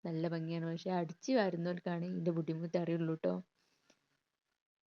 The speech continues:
ഇതിങ്ങനെ മിനിറ്റ് വെച്ച് ഇങ്ങനെ ഇതാ കൊഴിയുമ്പോ, ഇത് കൊഴിയുമ്പോ നല്ലൊരു സൗണ്ടാണ് ട്ടോ. ഉണങ്ങിയ ഇല ഇങ്ങനെ കൊഴിയുന്ന ടൈമിൽ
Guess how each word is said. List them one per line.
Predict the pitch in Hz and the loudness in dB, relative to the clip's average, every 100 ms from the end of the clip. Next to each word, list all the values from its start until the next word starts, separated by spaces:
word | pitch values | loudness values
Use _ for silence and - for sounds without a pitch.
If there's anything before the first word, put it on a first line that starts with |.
| - | -6
ഇതിങ്ങനെ | 175 190 190 190 190 | 0 0 2 0 0
മിനിറ്റ് | 185 180 180 - 196 | 0 -2 -4 4 6
വെച്ച് | 190 185 | 6 2
ഇങ്ങനെ | 180 175 175 | 0 0 0
ഇതാ | 170 175 | 0 0
കൊഴിയുമ്പോ, | 175 170 170 175 175 | 2 0 0 0 0
ഇത് | 190 185 | 0 0
കൊഴിയുമ്പോ | 190 175 175 180 | 4 4 4 0
നല്ലൊരു | 180 170 180 190 185 | 0 0 4 4 4
സൗണ്ടാണ് | 170 160 160 175 160 | 2 2 2 2 2
ട്ടോ. | 156 165 160 - | 0 -2 -2 -4
ഉണങ്ങിയ | 180 175 175 185 190 | -2 0 2 4 4
ഇല | 180 | 4
ഇങ്ങനെ | 180 175 180 180 | 4 2 2 4
കൊഴിയുന്ന | 180 170 175 175 180 | 6 6 4 2 2
ടൈമിൽ | 180 170 175 | 2 0 0